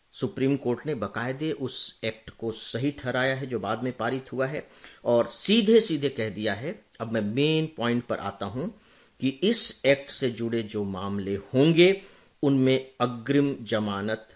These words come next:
नहीं मिलेगी। बस ये सबसे important point है। हाँ, अगर इस कानून के तहत केस नहीं बनता हुआ दिखा तब फिर कोर्ट अग्रिम जमानत दे सकती है। बस ये सबसे important है।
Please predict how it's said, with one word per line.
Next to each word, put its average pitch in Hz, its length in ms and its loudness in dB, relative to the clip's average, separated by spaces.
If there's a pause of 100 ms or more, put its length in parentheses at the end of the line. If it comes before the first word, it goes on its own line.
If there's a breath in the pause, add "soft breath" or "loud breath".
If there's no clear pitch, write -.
(420)
नहीं 113 420 -2
मिलेगी। 90 440 -6
बस 90 240 -8
ये 151 120 2
सबसे - 360 -2
important 90 640 -8 (460)
point 82 320 -8
है। - 120 -16 (1080 loud breath)
हाँ, 113 340 -2
अगर 113 320 0
इस - 140 -4
कानून 113 460 0
के 147 160 0
तहत 143 400 -4 (260)
केस 196 400 10
नहीं 139 320 2
बनता 120 340 0
हुआ 110 220 -2
दिखा 98 420 -8 (520 loud breath)
तब 233 220 6
फिर - 300 4
कोर्ट 139 360 2 (140)
अग्रिम 123 420 0
जमानत 101 640 -4 (480)
दे 104 240 -6
सकती - 400 -10
है। 104 60 -6
बस 127 240 -2
ये 180 140 4
सबसे 117 340 -4
important 90 720 -10
है। - 120 -20